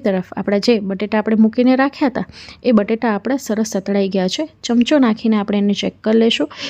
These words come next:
કે અંદરથી કૂક થઈ ગયા છે કે નહીં. તો અહીં તમે જોઈ શકો છો બંને તરફ સરસ ગોલ્ડન બ્રાઉન કલર આવી ગયો છે અને અંદરથી પણ બટેટા આપણા કૂક થઈ ગયા છે એટલે આને કાઢી લેશું અને જે આપણે સાબુદાણા તૈયાર કરીને રાખ્યા છે એના ઉપર નાખી દઈશું અને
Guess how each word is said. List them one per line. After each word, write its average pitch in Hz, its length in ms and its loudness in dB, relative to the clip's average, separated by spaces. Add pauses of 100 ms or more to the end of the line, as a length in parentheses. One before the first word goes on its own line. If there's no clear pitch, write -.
(140)
કે 226 160 2
અંદરથી 233 440 4
કૂક 240 220 0
થઈ 226 180 2
ગયા 202 220 0
છે 208 160 -4
કે 190 100 -2
નહીં. 180 180 -2 (320)
તો - 140 -6
અહીં 220 180 6
તમે 220 220 6
જોઈ 247 160 4
શકો 208 240 -2
છો 214 100 0
બંને 208 320 2
તરફ 196 380 -2
સરસ 208 320 -2
ગોલ્ડન 196 320 2
બ્રાઉન 185 240 0
કલર 190 260 0
આવી 190 220 -2
ગયો 214 240 0
છે 247 100 -2
અને 233 100 2
અંદરથી 202 380 -2
પણ 240 160 0
બટેટા 180 300 -2
આપણા 190 180 -4
કૂક - 240 -8
થઈ 196 160 0
ગયા 269 160 0
છે 247 80 0
એટલે 185 160 0
આને 175 120 -2 (100)
કાઢી 185 280 2
લેશું 233 300 0 (380)
અને 202 260 4
જે 240 160 2
આપણે 185 340 -4
સાબુદાણા 190 540 -2
તૈયાર 180 240 0
કરીને 190 260 0
રાખ્યા 269 360 2
છે - 100 -6 (400)
એના 254 180 6
ઉપર 185 240 -2
નાખી 180 320 -4
દઈશું 269 320 2 (360)
અને 240 120 4